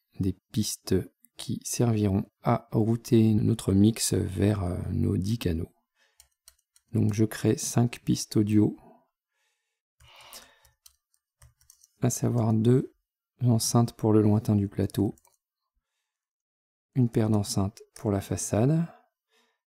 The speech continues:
une paire d'enceintes qui sera placée autour du public sur les côtés, et une dernière paire à l'arrière. Je crée également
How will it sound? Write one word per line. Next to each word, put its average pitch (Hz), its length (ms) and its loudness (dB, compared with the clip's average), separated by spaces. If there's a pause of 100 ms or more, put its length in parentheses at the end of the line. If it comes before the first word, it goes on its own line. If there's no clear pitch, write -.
(140)
une 113 160 0
paire 117 200 0
d'enceintes 110 520 0
qui - 100 -14
sera - 180 -6
placée - 540 -4 (560)
autour 123 500 0
du 110 200 0
public 110 420 -2
sur 113 240 -2
les 107 100 2
côtés, 110 640 -2 (920)
et 127 280 2
une 110 380 2
dernière 104 400 -2
paire 113 420 -2 (960)
à 117 60 -2
l'arrière. 98 560 -4 (320)
Je 107 200 -2
crée 113 260 0
également 107 500 2